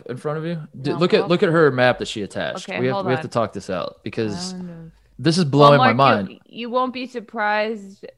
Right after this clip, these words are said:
Speaker 2: to know that when I copied and pasted that email, I couldn't figure out how to get the <laughs> screenshot into the Google Doc, so I gotta Google it again.
Speaker 1: Um,
Speaker 2: Chincoteague.
Speaker 1: I, I, I am a,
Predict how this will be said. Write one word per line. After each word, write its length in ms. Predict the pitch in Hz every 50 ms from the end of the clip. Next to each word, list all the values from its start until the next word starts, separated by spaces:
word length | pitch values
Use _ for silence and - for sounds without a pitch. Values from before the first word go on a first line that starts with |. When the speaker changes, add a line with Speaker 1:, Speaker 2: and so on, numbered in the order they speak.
| _
Speaker 2:
to 140 | _ - 214
know 340 | 190 202 202 190 170 165 165
that 160 | 170 170 -
when 180 | - 190 180 180
I 180 | 170 170 165
copied 440 | 160 - 196 190 185 185 - 196 170
and 100 | 165 165
pasted 360 | - 190 180 175 - - 170
that 180 | 170 160 160 165
email, 220 | 196 202 202 170
I 100 | 160 156
couldn't 300 | 160 _ - 226 185 185
figure 200 | - 185 170 180
out 140 | 175 170 175
how 80 | 180 180
to 80 | 170
get 160 | 165 165 165 -
the 80 | -
<laughs> 60 | -
screenshot 580 | - - 254 247 214 226 - 233 175 151 156 151
into 200 | 165 190 - 185
the 80 | 175 147
Google 240 | 147 208 233 170 156
Doc, 260 | - 135 - 160 -
so 80 | - 170
I 60 | 160
gotta 220 | 156 180 180 180
Google 320 | 175 180 180 165 160 147 135
it 100 | 135 147
again. 220 | 131 147 131 - - _ - - - - - _ - - 226 202 202 170
Speaker 1:
Um, 520 | 135 139 143 143 143 131 123 107 101 - _
Speaker 2:
Chincoteague. 500 | - - 170 165 156 156 147 139 - _ _ _ _ _ _ _ _ _ -
Speaker 1:
I, 80 | 101 - - -
I, 580 | 139 160 170 - - 139 147 160 165 156 147 -
I 160 | 131 139 147 151
am 160 | 165 160 156
a, 320 | 139 127 123 117 110 101